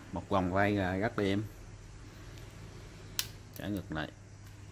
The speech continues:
Đây, thông số cước nha. Cước số hai vô từ một trăm bảy mươi mét, cước số hai chấm năm vô từ một trăm năm mươi mét, cước số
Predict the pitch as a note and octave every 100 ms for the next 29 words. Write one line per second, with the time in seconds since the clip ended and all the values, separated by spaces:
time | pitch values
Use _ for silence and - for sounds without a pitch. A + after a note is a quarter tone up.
0 | - - - - - - - - - -
1 | - - - - - - - - - -
2 | - - - - - - - - - -
3 | - - - - - - - - - -
4 | - - - G2 F2 - - - - -
5 | - - G2+ B2+ B2 C#3+ D3 A#2+ A2+ -
6 | - C#3+ C#3 D3 B2 G#2 G#2 G2 F#2 -
7 | G#2 F#2+ F#2+ A#2 F#2 B2+ D#3+ - - -
8 | - - - C3+ - C#3+ D3+ C3+ A#2 G#2+
9 | B2+ B2 A2 G2 G2+ G2 A2+ A2 G#2 G#2+
10 | A2+ C3 C#3+ - - C3+ C#3 C#3